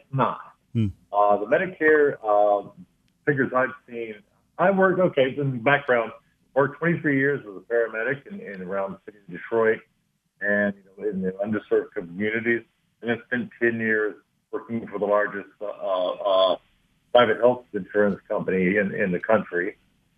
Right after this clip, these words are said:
Speaker 1: and that the, the Medicare system is not, uh, has higher overhead. Uh, so that's, uh, uh, that the fact that Medicare for all would be more expensive overhead-wise,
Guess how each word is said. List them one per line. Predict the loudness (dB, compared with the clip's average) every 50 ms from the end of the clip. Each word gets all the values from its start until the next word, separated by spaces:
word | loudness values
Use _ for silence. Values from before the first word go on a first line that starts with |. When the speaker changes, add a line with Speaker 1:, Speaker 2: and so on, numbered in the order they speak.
| _ _
Speaker 1:
and | 2 2 2 4 2 2
that | 0 0 0 -2 -6
the, | -6 -6 -4 _
the | 0
Medicare | 2 2 2 2 -2 -2 -2 -2 -2 -2 -4
system | -6 -6 -6 -4 -4 -4 -2 -2 -4
is | -4 -4 -4 -4 -4 -2
not, | 0 2 2 4 2 0 -2 -6 -14 _ _ _ _ _ _ _ _ _ _
uh, | 2 2 4 4 4 2 2 0 0 -6 -2
has | 4 4 4 4 2 -4 -14 -14 2 4
higher | 6 8 8 8 10 10
overhead. | 8 8 8 6 4 4 2 -6 -12 -14 -20 _ _ _ _ _ _ _ _ _ _ _ _ _ _ _ _ _
Uh, | 4 4 6 4 4 2 2 6
so | 8 8 10 8 8
that's, | 6 6 4 4 0 -8 2 4
uh, | 6
uh, | 6 6 4 4 6 6 8 8 8 8 6
that | 6 6 4 2 -4 _ _ _ _ _ _
the | -2 4
fact | 4 4 4 4 2 0
that | -2 -2 -4 -12 _ _ _ _ _ _
Medicare | 6 6 6 2 2 2 0 0 2
for | 2 2 4
all | 4 4 4 4
would | 2 0 -2 -2
be | -4 -4
more | -2 -2 -2 -2 -2 -6
expensive | -14 -20 -20 -8 _ 2 2 2 2 0 0 0 0 0 -2 _ -2
overhead-wise, | 0 0 2 2 2 2 2 0 0 0 0 2 2 0 -2